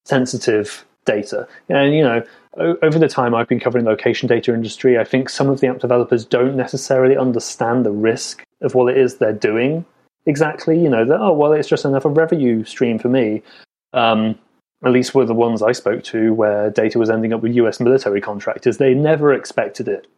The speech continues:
to do that, you know, because they don't see, they don't know who the clients are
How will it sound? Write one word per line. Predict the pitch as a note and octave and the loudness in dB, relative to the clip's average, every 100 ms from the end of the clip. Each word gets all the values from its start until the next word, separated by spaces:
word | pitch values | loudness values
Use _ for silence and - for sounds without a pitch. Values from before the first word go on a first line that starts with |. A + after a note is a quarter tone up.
| _ _ | _ _
to | - B2+ | -2 0
do | A#2 C3 A#2+ | 2 2 2
that, | F#2+ - | 0 -2
you | D3+ | 0
know, | B2 | 2
because | B2+ D#3 C#3 | 2 0 2
they | D#3+ | 2
don't | F3+ G#2+ | 2 0
see, | - G2 G#2 - | -4 -6 -6 0
they | B2+ | 2
don't | D#3+ D#3+ | 4 4
know | C#3+ | 0
who | B2+ B2+ | 0 0
the | A#2 | 0
clients | - A2+ G#2+ - - | -4 -6 -6 -8 -2
are | A2 A#2 | 0 0